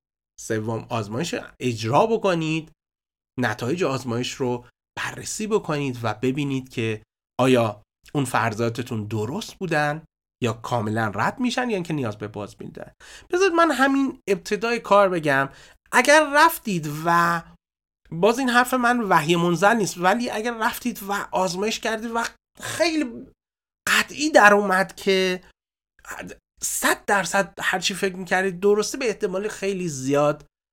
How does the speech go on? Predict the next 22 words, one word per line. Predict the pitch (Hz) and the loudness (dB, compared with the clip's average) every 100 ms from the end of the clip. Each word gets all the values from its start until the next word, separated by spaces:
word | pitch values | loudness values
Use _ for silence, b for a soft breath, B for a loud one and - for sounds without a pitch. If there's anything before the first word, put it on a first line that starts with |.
| _ _ 135 | _ _ 0
اه، | 123 120 113 110 - _ _ _ _ - | 2 4 2 -2 -12 _ _ _ _ -6
اشتباه | 135 - 113 107 | -2 0 0 -2
می‌کنید. | 104 98 104 107 | -4 -6 -6 -4
به | |
بیان | 123 127 127 160 180 | 0 2 2 2 2
دیگه | 170 143 160 170 B B - | 0 -2 -2 -2 B B -8
تو | 196 | -2
این | 208 - | -2 0
آزمایش‌ها | 143 131 127 120 131 127 180 | 4 4 4 2 0 2 0
معلوم | 190 147 117 127 160 | 4 4 4 -2 -2
می‌شه | 170 - 170 | -2 -2 -4
که، | 156 151 147 B B _ _ - 127 | 0 0 -2 B B _ _ -10 -4
اه، | 117 113 113 110 _ _ _ _ _ _ _ _ _ - | -2 -2 -4 -8 _ _ _ _ _ _ _ _ _ -4
اشتباه | 127 123 120 110 | -2 0 0 0
کردید | - 92 90 - - - | -2 -4 -4 -10 -6 0
در | 117 | 2
بیشتر | 113 - 104 98 | 0 -4 -4 -6
موارد. | 92 90 90 - _ _ _ _ | -8 -10 -12 -16 _ _ _ _
حالا | 135 156 | 2 4
اون | 180 170 | 4 4
میزان | 147 135 131 139 226 233 | 4 4 4 4 2 0
خطاتون | - 131 151 165 185 185 | 2 2 2 0 -2 -4